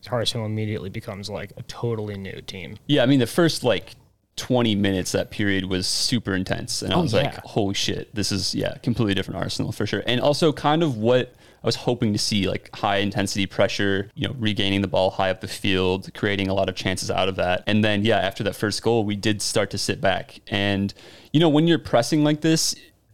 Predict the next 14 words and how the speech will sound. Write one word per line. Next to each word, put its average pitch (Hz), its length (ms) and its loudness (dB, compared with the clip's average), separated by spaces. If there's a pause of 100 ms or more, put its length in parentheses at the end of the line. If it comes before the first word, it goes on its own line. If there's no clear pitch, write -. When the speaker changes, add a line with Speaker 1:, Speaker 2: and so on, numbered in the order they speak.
Speaker 2:
I 113 60 2
think 113 220 0
there 110 100 4
are 110 140 6
moments 107 420 2
where 107 80 2
you 101 140 -2
kind 101 180 0
of 104 60 -4
have 104 160 -2
to - 80 -6
pick - 480 -4 (100)
and 104 100 0
choose 101 600 -2